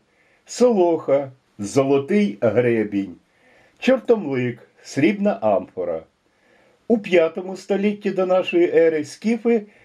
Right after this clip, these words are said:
згуртувалися у велике об'єднання, що його називають Велика Скіфія. Найвищого піднесення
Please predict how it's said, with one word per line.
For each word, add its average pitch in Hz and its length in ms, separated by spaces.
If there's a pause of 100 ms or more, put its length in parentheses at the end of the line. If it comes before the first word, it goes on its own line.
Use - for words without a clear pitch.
(120)
згуртувалися 180 1080 (240)
у 156 100
велике 247 480
об'єднання, 123 1040 (540)
що - 200
його 131 280
називають 214 640
Велика 151 460
Скіфія. 98 800 (320)
Найвищого 147 880
піднесення 143 1080